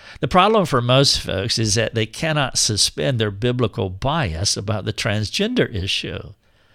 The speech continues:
And so what happens here is that they're inconsistent when it comes to naming changes. I call him Doctor So-and-so all the time, and I love the Smiths. Ha-, let's have the Smiths over. We're fine with it.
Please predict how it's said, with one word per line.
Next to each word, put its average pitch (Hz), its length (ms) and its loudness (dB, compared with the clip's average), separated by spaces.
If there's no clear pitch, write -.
And 127 140 4
so 135 100 4
what 135 180 6
happens 196 500 0
here 120 280 2
is 123 140 2
that 117 180 2
they're 113 160 0
inconsistent 123 880 2
when 104 140 -2
it - 160 -12
comes 101 300 -2
to - 120 -4
naming 101 540 -2
changes. 101 760 -6
I 117 80 2
call 160 300 4
him 123 260 2
Doctor 113 420 0
So-and-so 113 640 0
all 131 240 -4
the 117 120 -6
time, 101 440 -6
and 135 260 -6
I 190 120 -8
love 233 360 -4
the 226 120 2
Smiths. 262 800 2
Ha-, 180 180 -4
let's 165 160 -4
have 151 160 -2
the 120 80 -2
Smiths 117 480 -2
over. 135 340 0
We're 101 140 -4
fine 123 440 -2
with 107 180 0
it. 90 180 -4